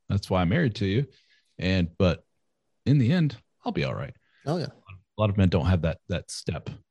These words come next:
Speaker 1: that next step. It takes a lot of work to get there.
Speaker 2: Absolutely. Absolutely. And that's another thing, guys. Like I said, the dead bedroom fix will help. I promise it will.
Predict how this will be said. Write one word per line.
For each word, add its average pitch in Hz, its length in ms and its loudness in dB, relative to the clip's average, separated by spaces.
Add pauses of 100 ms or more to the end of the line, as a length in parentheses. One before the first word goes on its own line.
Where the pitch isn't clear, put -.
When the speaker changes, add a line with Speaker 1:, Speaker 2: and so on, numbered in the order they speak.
Speaker 1:
that - 180 -6
next 82 220 -8
step. - 180 -6
It 92 260 -8
takes 151 200 6
a 147 40 4
lot 117 140 6
of 95 60 6
work 92 180 0
to 87 80 -4
get 78 240 -2
there. - 220 -12 (680)
Speaker 2:
Absolutely. 104 520 -4 (180)
Absolutely. 123 460 4
And 113 100 6
that's 117 140 0
another 127 180 2
thing, 107 220 -4
guys. 104 400 2
Like 107 120 -4
I 110 40 -4
said, 110 340 -2 (220)
the 113 80 -6
dead 101 340 2
bedroom 98 380 -4
fix - 500 -4 (1400)
will 90 100 -6
help. 98 340 0 (520)
I 92 40 -18
promise 107 360 -2
it 90 60 -8
will. 95 260 -4